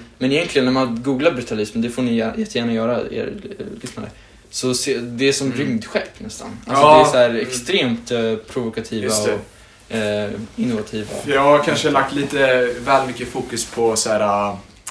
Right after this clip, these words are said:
Speaker 2: miljonprogrammet. Men det är ju inte egentligen brutalism, tror jag. Jag tror jag har haft fel där.
Speaker 1: Mhm.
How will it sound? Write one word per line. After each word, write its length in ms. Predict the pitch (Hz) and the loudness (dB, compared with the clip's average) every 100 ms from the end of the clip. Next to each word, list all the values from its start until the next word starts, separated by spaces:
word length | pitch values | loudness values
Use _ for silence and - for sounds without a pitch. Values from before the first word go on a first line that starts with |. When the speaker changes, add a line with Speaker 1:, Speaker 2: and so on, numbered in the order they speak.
| - | -8
Speaker 2:
miljonprogrammet. 1200 | 117 123 127 110 98 113 127 151 110 - - - - - - - | -6 -2 -2 -4 -4 -4 2 2 2 -8 -16 -20 -20 -20 -20 -12
Men 120 | 120 117 | -6 0
det 60 | |
är 40 | 147 | 2
ju 100 | 151 | 2
inte 220 | - 120 | 0 -2
egentligen 440 | 113 110 104 104 | -2 -2 -4 -6
brutalism, 720 | 101 107 117 123 127 - - | -4 -6 -4 -2 -2 -4 -8
tror 220 | - 110 110 | -12 -8 -8
jag. 60 | - - 117 | -10 -6 -2
Jag 80 | 117 | -2
tror 160 | 139 | 0
jag 80 | 127 | 2
har 80 | 113 | 2
haft 280 | 107 - - | 0 -4 -10
fel 300 | - 135 95 | -8 -6 -6
där. 180 | 92 - - - - | -8 -14 -18 -20 -14
Speaker 1:
Mhm. 440 | 123 151 127 104 | -10 -6 -4 -6